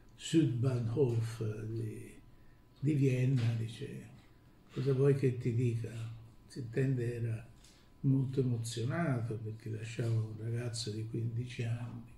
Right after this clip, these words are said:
"Cosa vuoi che ti dica? Di mangiare col coltello e la forchetta? Ti dico soltanto: sii onesto." E questo evidentemente mio padre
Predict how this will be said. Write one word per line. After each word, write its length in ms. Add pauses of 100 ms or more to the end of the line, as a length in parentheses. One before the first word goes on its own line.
(1040)
"Cosa 240
vuoi 200
che 240
ti 140
dica? 360 (220)
Di 100
mangiare 520
col 180 (360)
coltello 560
e 40
la 120
forchetta? 680 (960)
Ti 100
dico 240
soltanto: 580
sii 360
onesto." 800 (1120)
E 140
questo 360
evidentemente 920
mio 260
padre 520